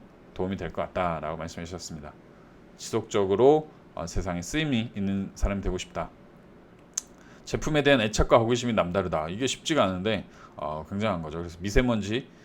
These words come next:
어, 정부 지원 사업에, 어, 지원하셨는데 아마 최종은 안 되신 것 같네요. 네. 근데 대단하시네. 정부 지원 사업을 하셨다는 것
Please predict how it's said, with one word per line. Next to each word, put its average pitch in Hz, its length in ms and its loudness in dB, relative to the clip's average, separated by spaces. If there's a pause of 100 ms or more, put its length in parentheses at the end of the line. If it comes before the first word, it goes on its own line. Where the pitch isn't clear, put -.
(500)
어, 78 340 -6
정부 117 560 0 (640)
지원 131 260 2
사업에, 95 460 4 (840)
어, 80 340 -2 (360)
지원하셨는데 101 560 0
아마 92 180 2
최종은 170 440 6
안 85 140 -4
되신 104 340 -2
것 110 140 -2
같네요. 82 500 -6
네. 82 180 -10 (720)
근데 101 300 2
대단하시네. 110 560 2
정부 92 280 -4
지원 90 380 -4
사업을 85 380 -4
하셨다는 87 360 -10
것 76 320 -14